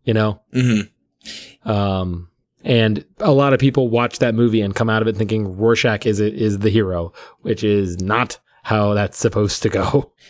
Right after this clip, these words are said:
Speaker 2: Yeah, it's very interesting because this is a movie that was, you know, in a lot of ways almost shot for shot, but it
Speaker 1: Mm-hmm.
Speaker 2: just shows how, how you adapt it mechanically, right? You know, how you frame scenes and how you, you know, have actors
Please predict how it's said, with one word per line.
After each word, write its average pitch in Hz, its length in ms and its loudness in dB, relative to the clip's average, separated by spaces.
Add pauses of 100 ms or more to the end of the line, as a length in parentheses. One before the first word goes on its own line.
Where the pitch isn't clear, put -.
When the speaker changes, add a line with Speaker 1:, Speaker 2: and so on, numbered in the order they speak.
(200)
Speaker 2:
Yeah, 113 320 2
it's 110 160 -6
very 143 200 2
interesting 120 380 -2
because 95 300 0
this 104 120 -2
is 110 100 0
a 101 40 0
movie 98 240 0
that 92 200 0
was, 92 200 -2
you 95 80 0
know, 85 180 -4 (120)
in 113 80 2
a 110 60 2
lot 160 220 -4
of 240 120 2
ways 98 260 0 (100)
almost 123 380 0
shot - 320 -4
for - 140 -14
shot, - 340 -8 (340)
but 123 240 0
it - 40 2
Speaker 1:
Mm-hmm. 147 60 -2
Speaker 2:
just 117 160 -2
shows 127 440 2
how, 95 520 0 (180)
how 110 220 0
you 104 260 2
adapt 95 360 -2
it - 100 -2
mechanically, 92 880 -2
right? 95 360 -2
You 90 100 -4
know, 92 60 -2
how 95 120 -2
you 98 400 0
frame 113 360 -2
scenes 107 480 0
and 101 80 -12
how 98 120 -4
you, 98 580 -2 (360)
you 98 120 -2
know, 90 60 -2
have 101 240 -2
actors 101 460 -2